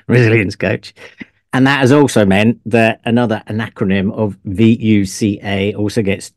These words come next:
you know, utilized in the things that I talk about. So I absolutely, my intention when working with all clients is, is really trying to get them to reconnect with, um, what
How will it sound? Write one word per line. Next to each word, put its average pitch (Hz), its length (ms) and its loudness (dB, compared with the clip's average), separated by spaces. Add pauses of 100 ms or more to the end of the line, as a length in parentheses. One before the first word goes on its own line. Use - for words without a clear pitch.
(140)
you 95 120 0
know, 85 80 -2
utilized 95 1080 -2
in 98 140 -2
the 98 60 0
things 104 300 0
that 98 140 -2
I - 40 -8
talk 98 260 -4
about. 80 340 -8
So 113 240 0 (720)
I 165 100 0
absolutely, 165 920 2
my 131 220 2
intention 131 540 0
when 120 200 -2
working 117 300 -4
with 104 100 -6
all 110 140 -2
clients 95 460 -6
is, 101 240 -12 (240)
is 110 120 0
really 151 460 6
trying 135 240 0
to 127 80 0
get 123 140 0
them 117 80 -2
to 120 100 0
reconnect 113 720 0
with, 101 560 -2 (140)
um, 98 480 -6
what 127 420 0